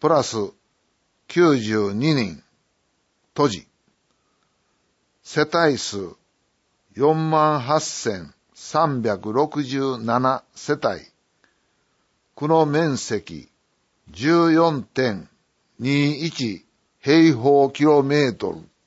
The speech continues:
三面、市政、区政へのご意見。問い合わせ、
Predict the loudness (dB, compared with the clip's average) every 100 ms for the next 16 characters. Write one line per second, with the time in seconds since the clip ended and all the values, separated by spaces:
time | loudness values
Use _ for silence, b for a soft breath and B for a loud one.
0 | _ _ _ _ _ _ _ _ _ _
1 | _ _ _ _ _ _ _ _ _ _
2 | _ _ _ -20 -6 0 2 4 2 2
3 | 0 -4 -16 _ _ _ _ _ _ _
4 | -12 -8 0 4 4 2 0 _ _ _
5 | _ _ _ -6 -4 2 4 4 2 0
6 | 2 4 0 -4 0 2 2 0 -2 -2
7 | -16 _ _ _ _ _ _ _ _ _
8 | _ _ _ _ _ 2 4 6 4 4
9 | 2 2 2 0